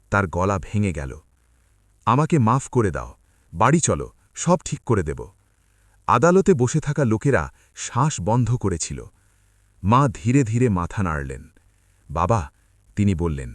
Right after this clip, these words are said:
"ক্ষমা ভুলের পর চাওয়া হয়, এবং ভুল," তিনি থেমে বললেন,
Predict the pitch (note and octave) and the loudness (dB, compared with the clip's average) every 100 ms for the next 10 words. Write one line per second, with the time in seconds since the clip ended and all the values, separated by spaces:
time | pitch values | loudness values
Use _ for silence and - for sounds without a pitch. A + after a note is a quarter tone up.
0 | - _ _ _ _ - - A2+ B2+ C3 | -18 _ _ _ _ -12 0 4 4 2
1 | D2+ E2+ G#2+ C3 A#2+ A2 B2 F2+ D#2+ D2 | -2 -2 2 2 2 -2 -2 -2 -4 -4
2 | C2+ C2 _ _ _ _ _ _ A2+ B2+ | -10 -16 _ _ _ _ _ _ 2 4
3 | C#3 E2+ - D#3 D#2+ A#1+ _ _ _ _ | 2 0 2 2 2 -6 _ _ _ _
4 | _ G#2 G#2 - G2 G#2 F2 F#2 C#2+ | _ 0 0 0 0 0 2 0 -4